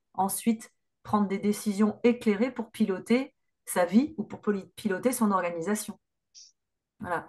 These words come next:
Je vois des personnes qui ont beaucoup d'argent, mais qui, du coup, le gardent de côté et n'investissent pas pour leur projet de vie, pour des projets d'entreprise, hein. Hier, il y avait des dirigeants qui, qui me disaient, « Je n'investis pas, donc du coup, je, je, je, je ne crante pas,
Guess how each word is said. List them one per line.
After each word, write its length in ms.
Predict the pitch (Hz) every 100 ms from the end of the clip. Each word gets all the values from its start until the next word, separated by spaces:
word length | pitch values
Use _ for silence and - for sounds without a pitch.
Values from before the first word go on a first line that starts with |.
| - _
Je 100 | 170
vois 60 |
des 100 | 175
personnes 400 | 208 220 220 233
qui 60 | 220
ont 80 | 175
beaucoup 280 | 196 208 226
d'argent, 360 | 220 220 247
mais 140 | 233 208
qui, 120 | 185
du 160 | 196
coup, 300 | 208 254 233 - _ _ -
le 160 | 202 208
gardent 340 | 226 254 214
de 100 | 240
côté 420 | 233 247 247 254
et 40 | 226
n'investissent 600 | 214 226 262 - 262 -
pas 220 | - 262
pour 200 | 262 202
leur 200 | 196 196
projet 380 | - 214 202 208
de 100 | 185
vie, 240 | 190 214
pour 160 | 214 175
des 100 | 185
projets 360 | - 208 202
d'entreprise, 640 | 202 180 - 190 - 349 269
hein. 140 | 277 233
Hier, 180 | 170 190
il 20 | 180
y 40 |
avait 100 | 160
des 120 | 170
dirigeants 440 | 175 170 165 247 294
qui, 100 | - 165 - _ _ _ _ _
qui 80 | 175
me 60 |
disaient, « 200 | 165 226
Je 60 | 208
n'investis 500 | 170 180 175 - 220
pas, 160 | - 247
donc 160 | -
du 100 | 165
coup, 140 | - 240
je, 120 | 190 -
je, 120 | - 180 226
je, 120 | 180 185 185 -
je 120 | 220
ne 100 | 294
crante 400 | - - 233 220
pas, 280 | 220 240 233